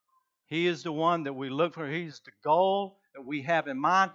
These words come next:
He is the high standard. Now, there's a bunch of books that are written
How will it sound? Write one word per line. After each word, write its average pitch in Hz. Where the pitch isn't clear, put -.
He 208
is 180
the 165
high 196
standard. 175
Now, 180
there's 233
a 208
bunch 220
of 165
books 196
that 147
are 135
written 165